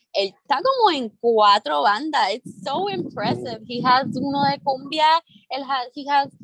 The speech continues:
Speaker 1: his rap going, going on. Eh, eh, no sé si lo has escuchado. Él está
Speaker 2: ¿Cómo que se
Speaker 1: también
Speaker 2: llama?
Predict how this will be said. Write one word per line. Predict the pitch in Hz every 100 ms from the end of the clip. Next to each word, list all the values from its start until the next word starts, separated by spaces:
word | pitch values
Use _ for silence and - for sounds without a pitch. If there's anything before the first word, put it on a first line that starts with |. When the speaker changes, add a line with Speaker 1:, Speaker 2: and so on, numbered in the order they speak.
| - -
Speaker 1:
his | 294 220
rap | 247 240 262 - _ _ _ _ -
going, | 240 294 311 320 320 262 233
going | 311 320 320
on. | 330 339
Eh, | 330 277 269 233 254
eh, |
no | 254 254
sé | - 254
si | 277 269
lo |
has | 254 262
escuchado. | - 269 277 277 302 320 320 _ _ -
Él | 269
está | -
Speaker 2:
¿Cómo | 131 277
que | 285
se |
Speaker 1:
también | 127 120
Speaker 2:
llama? | 285